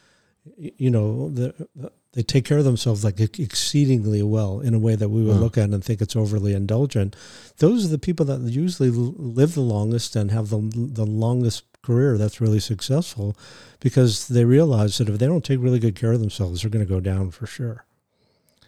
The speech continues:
Speaker 1: And I know that's a rather extreme example, 'cause not everybody that's sensitive is famous in that way. But, um, most of the people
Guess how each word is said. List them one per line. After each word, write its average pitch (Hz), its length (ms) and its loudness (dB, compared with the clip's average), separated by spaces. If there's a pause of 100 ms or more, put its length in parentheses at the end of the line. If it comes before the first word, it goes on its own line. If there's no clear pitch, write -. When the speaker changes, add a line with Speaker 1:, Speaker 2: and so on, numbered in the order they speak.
(100)
Speaker 1:
And 120 100 4
I 117 60 6
know 131 140 8
that's 113 240 2
a 107 40 4
rather 107 320 0
extreme 113 360 -2
example, 98 440 -2
'cause 101 240 -2
not 104 180 0
everybody 101 320 -2
that's 98 220 -4
sensitive 95 420 -4
is 92 120 -4
famous 120 500 -2
in 92 80 -8
that 90 160 -8
way. 92 240 -6 (600)
But, 113 280 0 (120)
um, 101 420 -4 (300)
most 131 360 -2
of - 60 -18
the 156 80 -4
people 131 480 -4